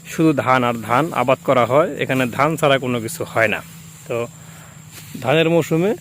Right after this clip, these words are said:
শুধু ধান চাষই, এ, করে থাকে এখানকার কৃষকরা, ঠিক আছে। তো দেখতেই পারতেছেন একজন কৃষক, উনি ধান কাটতেছে। তো, তো আপনারা কি এই অভিযোগ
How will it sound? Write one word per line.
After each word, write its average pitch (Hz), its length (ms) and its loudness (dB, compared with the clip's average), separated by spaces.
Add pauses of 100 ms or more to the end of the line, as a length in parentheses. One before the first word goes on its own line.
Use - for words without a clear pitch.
(280)
শুধু 147 380 -4
ধান 139 320 2
চাষই, 143 420 0 (560)
এ, 135 100 -2
করে 160 240 6
থাকে 147 300 2
এখানকার 139 400 2
কৃষকরা, 113 440 -2 (400)
ঠিক 160 140 0
আছে। 135 280 0 (600)
তো 110 200 -6
দেখতেই 143 280 0
পারতেছেন 131 580 -2 (120)
একজন 131 220 -6
কৃষক, 127 340 -6
উনি 120 140 -4
ধান 117 220 -4
কাটতেছে। 120 500 -6 (680)
তো, 139 120 -2 (320)
তো 202 60 6
আপনারা 226 420 8
কি 240 180 4
এই 247 400 8
অভিযোগ 233 560 6